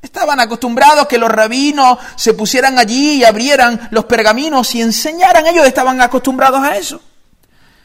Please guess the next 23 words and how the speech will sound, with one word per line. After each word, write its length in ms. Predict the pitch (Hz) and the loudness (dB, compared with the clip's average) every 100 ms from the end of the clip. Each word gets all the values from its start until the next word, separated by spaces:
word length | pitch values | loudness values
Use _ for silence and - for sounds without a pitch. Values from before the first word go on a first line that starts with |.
| _ _ _ - | _ _ _ -12
como 260 | 269 302 | 2 2
una 360 | 294 320 349 330 | 4 4 4 6
orientación 880 | 269 285 269 294 277 269 302 349 370 | 4 4 4 4 2 2 0 0 4
al 100 | 285 | 4
respecto 440 | 262 254 294 - | 4 0 -4 0
de 120 | 302 277 | 0 2
cuestiones 520 | 247 226 269 254 269 | -2 -2 -4 -2 -2
espirituales. 760 | 254 285 285 339 311 302 165 - _ _ _ _ _ _ _ | -2 -2 -2 0 2 2 -2 -8 _ _ _ _ _ _ _
Pero 220 | - 151 175 | -6 -6 -2
un 240 | 233 277 | 2 4
líder 580 | 262 277 247 175 151 151 | 6 6 6 2 -4 -2
capaz 600 | 180 170 220 240 220 156 | 0 2 2 2 0 -2
de 100 | 165 | -2
dar 440 | 185 220 - _ _ | 0 0 -4 _ _
órdenes 1080 | 214 247 196 165 139 127 - - - - _ _ _ _ _ _ _ _ _ _ _ _ _ _ - - | 0 2 0 -4 -6 -6 -8 -10 -12 -18 _ _ _ _ _ _ _ _ _ _ _ _ _ _ -20 -10
y 100 | 185 | 0
que 120 | 226 | 2
los 160 | 220 | 2
demonios 380 | 202 208 254 277 | 2 0 2 2
respondan 640 | 254 226 - 254 277 262 247 | 2 0 0 -2 2 2 2
a 60 | |
estas 320 | 247 262 226 - | 0 2 0 2
órdenes 460 | 247 247 233 220 | 2 2 0 -2